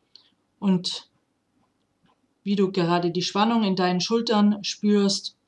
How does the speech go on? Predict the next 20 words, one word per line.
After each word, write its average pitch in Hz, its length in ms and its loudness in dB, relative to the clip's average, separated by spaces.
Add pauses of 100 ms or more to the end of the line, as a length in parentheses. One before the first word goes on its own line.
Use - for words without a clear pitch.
(100)
und 247 180 -4
dich 294 180 -2
einfach 208 320 0
noch 202 360 4
bequemer 202 500 2
hinsetzen 190 720 0
kannst, 170 640 -4
beziehungsweise 180 720 -2
hinlegen. 170 800 2 (1000)
Und 254 140 -6
es 233 140 -2
ist - 80 -8
gar 220 160 6
nicht 226 140 2
notwendig, 214 480 2
dass 190 160 -2
du 190 80 -4
die 180 160 0
Augen 240 280 -2
schließt, 214 580 -2